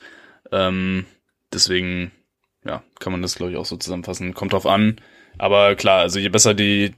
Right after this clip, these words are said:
die, ähm, die Konjunkturlage, desto eher findet man auch einen Job, der gut bezahlt wird und so.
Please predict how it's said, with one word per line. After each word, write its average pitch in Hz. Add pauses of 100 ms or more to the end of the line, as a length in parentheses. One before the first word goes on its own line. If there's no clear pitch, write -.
die, -
ähm, 98
die 113
Konjunkturlage, 104 (280)
desto 92
eher 90
findet 95
man 90
auch 90
einen 92
Job, - (100)
der 85
gut -
bezahlt -
wird 90
und 80
so. -